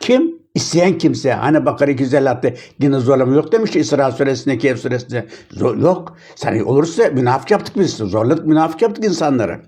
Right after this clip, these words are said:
Ama saptıcı başka yollar da vardır. Allah isteseydi hepimiz doğru yol. Ha, demek ki bize öyle bir hürriyet, öyle bir özgürlük vermiş ki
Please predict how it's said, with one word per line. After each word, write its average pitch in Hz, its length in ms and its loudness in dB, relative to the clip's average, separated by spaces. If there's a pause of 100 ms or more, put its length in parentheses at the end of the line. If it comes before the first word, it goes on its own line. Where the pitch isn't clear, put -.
(1400)
Ama 165 340 4
saptıcı 160 520 -2
başka 156 240 0
yollar 151 320 4
da 139 100 2
vardır. 117 280 0
Allah 147 260 2
isteseydi 165 600 0
hepimiz 165 360 0
doğru 147 180 4
yol. 107 180 -2
Ha, 143 800 0 (280)
demek 127 500 0
ki 180 300 2 (400)
bize 123 380 0
öyle 131 320 2
bir 135 40 0
hürriyet, 127 480 2
öyle 131 200 4
bir 131 60 -4
özgürlük 131 440 0
vermiş 202 280 2
ki - 320 -2